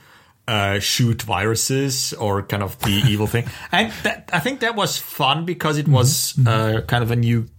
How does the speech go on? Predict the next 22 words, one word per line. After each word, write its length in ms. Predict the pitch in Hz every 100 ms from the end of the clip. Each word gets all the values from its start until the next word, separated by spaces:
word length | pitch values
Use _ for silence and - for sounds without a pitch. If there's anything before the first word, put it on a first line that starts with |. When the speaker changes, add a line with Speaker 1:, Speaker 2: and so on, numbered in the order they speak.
| -
Speaker 1:
kind 200 | - 117
of 180 | 107 -
gameplay 460 | 120 107 - 117 117
style, 540 | - 98 107 147 - - _ - -
and 160 | 120
it 120 | 123
also 320 | 127 120 - 113
had 160 | 117
a 40 | 117
little 260 | 113 107
story 680 | - - 135 107 110 113 107
within 600 | 104 107 120 107 107 101
those 260 | 101 98 -
segments 360 | 95 92 95
as 120 | 92 92
well. 240 | 92 123 - - - -
That 160 | 143
was 180 | 135 127
fun. 400 | - 101 107 127 - - - - -
But 140 | 113 104
yeah, 280 | 107 98 92 _ -
if, 640 | - 143 - - - -